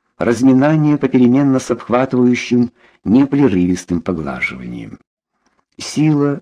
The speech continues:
с которой производятся эти массажные приемы, варьирует в зависимости от чувствительности массируемых тканей. Тальк и жировые вещества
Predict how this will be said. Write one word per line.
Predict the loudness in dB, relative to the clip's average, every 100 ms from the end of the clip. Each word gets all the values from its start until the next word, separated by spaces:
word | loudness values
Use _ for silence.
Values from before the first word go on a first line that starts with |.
| _ -18
с |
которой | -6 -2 2 4 4
производятся | 4 4 4 0 0 -2 -4
эти | -4 -2
массажные | 0 0 -2 -4 0 0 0
приемы, | -2 -2 0 0 -2 -4 _ _ _ -20 -14 -4
варьирует | 0 2 4 4 4 0 -2
в |
зависимости | -4 -2 -2 -2 -2 -4 -4 -4 -6 -6
от | -6
чувствительности | -2 -4 -2 -2 -2 0 -2 -2 0 0
массируемых | 0 0 -2 2 2 0 -4
тканей. | -12 -4 -2 -2 -6 -12 _ _ _ _ _ -20 -20 -20 _ 0
Тальк | 0 0 -4 -20 -8
и | 0 2
жировые | 4 2 4 4
вещества | 4 0 -6 -10 -6 -6 -4 -6